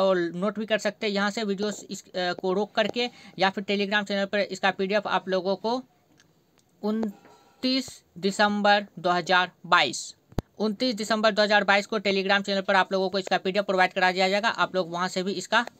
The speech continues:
पढ़ सकते हैं। और आप लोगों को एग्जाम में सबसे पहले दस क्वेश्चन पूछे जाते हैं, जिसमें पहला क्वेश्चन अनिवार्य होता है, और पहले क्वेश्चन जो अनिवार्य रहते हैं,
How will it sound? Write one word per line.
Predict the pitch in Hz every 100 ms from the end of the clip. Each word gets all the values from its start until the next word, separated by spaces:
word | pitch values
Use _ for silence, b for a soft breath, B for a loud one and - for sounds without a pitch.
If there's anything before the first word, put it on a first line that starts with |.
| -
पढ़ | 175
सकते | - - 180
हैं। | 165
और | 180 190
आप | - 208
लोगों | 214 202
को | 226
एग्जाम | 202 160 202
में | 208 202
सबसे | 208 214
पहले | 202 190 196 190 B B -
दस | 151 208
क्वेश्चन | - 214 226
पूछे | 202 214 214
जाते | 208 202
हैं, | 233
जिसमें | 190 208
पहला | 202 196 208
क्वेश्चन | 208 196 214
अनिवार्य | 196 196 196 196
होता | 196 220
है, |
और | 208
पहले | 196 190 214
क्वेश्चन | 208 196 208
जो | 190
अनिवार्य | - 196 196 220
रहते | 202 - 180
हैं, | 196